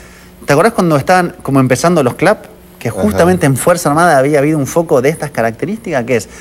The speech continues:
Speaker 1: pongo una serie de personas organizadas sobre una situación de descontento, monto una protesta y intento elevar el nivel de la violencia de la protesta.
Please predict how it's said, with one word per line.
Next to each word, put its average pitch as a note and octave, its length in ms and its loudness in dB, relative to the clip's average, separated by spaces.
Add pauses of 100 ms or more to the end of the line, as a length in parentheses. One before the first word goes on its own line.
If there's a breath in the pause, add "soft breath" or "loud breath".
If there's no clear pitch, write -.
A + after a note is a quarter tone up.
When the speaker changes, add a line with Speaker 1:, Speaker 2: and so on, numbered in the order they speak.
(260 loud breath)
Speaker 1:
pongo D3+ 180 2
una D3 140 0
serie D#3+ 200 0
de E3+ 80 2
personas G3 440 0
organizadas G3+ 840 0 (320 loud breath)
sobre C#3 260 2
una E3+ 140 2
situación D#3+ 420 0
de D3+ 80 4
descontento, D#3 680 0
monto E3 300 2
una F#3 140 0
protesta G#3+ 540 0
y D#3+ 120 -2
intento D3 540 0
elevar C3+ 400 2
el C#3+ 120 -2
nivel B2+ 220 0
de B2+ 60 2
la A2+ 80 2
violencia A2+ 320 -2
de G#2 60 -4
la G#2 40 -8
protesta. G2+ 380 -10